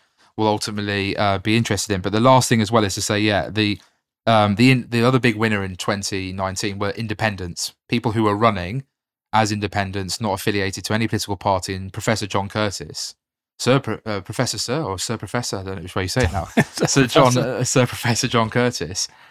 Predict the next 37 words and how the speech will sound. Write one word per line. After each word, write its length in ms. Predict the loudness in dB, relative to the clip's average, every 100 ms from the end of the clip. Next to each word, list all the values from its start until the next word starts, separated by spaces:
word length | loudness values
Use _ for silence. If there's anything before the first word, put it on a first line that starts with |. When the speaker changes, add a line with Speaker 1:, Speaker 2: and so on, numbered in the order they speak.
| _
Speaker 1:
said, 460 | 0 2 2 0 -2
um, 440 | 2 2 2 0 -4
at 220 | -2 0 0
that 220 | -2 -2
time 480 | -4 -6 -6 -12 -14 _ _
that 280 | -8 -6 -2
that 160 | 2 4
was 120 | 2
because 420 | -6 -6 -6 -4
there 120 | -6 -4
was 140 | -4
complete 420 | -8 -6 -6 -6
disillusionment 720 | -6 -8 -8 -10 -12 -16 -18 _
with 300 | -14 -12 -12 _ _ _
the 80 | -16
party 320 | -2 -2 -2
political 320 | -6 -8 -6 -8
system 320 | -8 -8 -4
as 160 | -4 -4
it 100 | -8
was, 320 | -8 -8 -10
that 140 | -12 -10 -8
all 140 | -4
major 280 | -4 -4 -8
parties, 480 | -6 -6 -6 -10 -10
'cause 160 | -10
of 80 | -8
all 100 | -8
the 80 | -6
Brexit 320 | -6 -4 -8
infighting, 640 | -8 -8 -8 -6 -10 -12 -14 _ _ _ _
were 120 | -4
just 240 | -2 -4 -4
seen 260 | -4 -4
as, 340 | -8 -8 -10 -12 -12
you 60 |
know, 220 | -10 -10